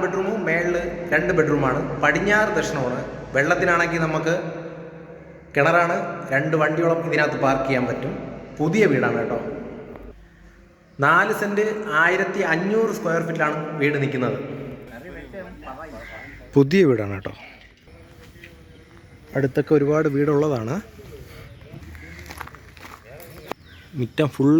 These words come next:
ഇന്റർലോക്ക് ചെയ്തിട്ടുണ്ട്. കിണർ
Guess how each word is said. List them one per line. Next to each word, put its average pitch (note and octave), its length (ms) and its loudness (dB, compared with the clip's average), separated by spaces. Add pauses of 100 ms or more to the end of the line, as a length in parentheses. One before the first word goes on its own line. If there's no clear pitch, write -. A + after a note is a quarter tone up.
(100)
ഇന്റർലോക്ക് C#3+ 400 0
ചെയ്തിട്ടുണ്ട്. A2 380 -4 (4000)
കിണർ D3 240 4